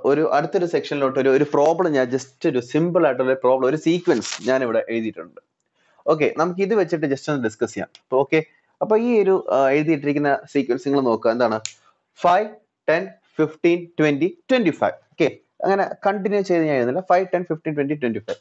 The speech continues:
അങ്ങനെ ഇട്ടേക്കാം. അപ്പൊ ഇവിടെ, ഇവിടെ മൊത്തം എത്ര ടേംസ് ഉണ്ട്? നിങ്ങൾ നോക്കി, എത്ര ടേംസ് ഉണ്ട്? Number of terms,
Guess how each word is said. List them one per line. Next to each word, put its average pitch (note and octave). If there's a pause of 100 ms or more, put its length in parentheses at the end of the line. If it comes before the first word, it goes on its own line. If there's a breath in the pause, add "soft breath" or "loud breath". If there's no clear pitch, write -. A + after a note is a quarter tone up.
അങ്ങനെ C#3+
ഇട്ടേക്കാം. - (1080)
അപ്പൊ F#3+
ഇവിടെ, G#3 (920)
ഇവിടെ A3+
മൊത്തം F#3+
എത്ര D#3+
ടേംസ് A#2
ഉണ്ട്? F#2+ (340)
നിങ്ങൾ E3+
നോക്കി, B2+
എത്ര C3
ടേംസ് C3
ഉണ്ട്? G#2 (200)
Number E3+
of F#3
terms, F#2+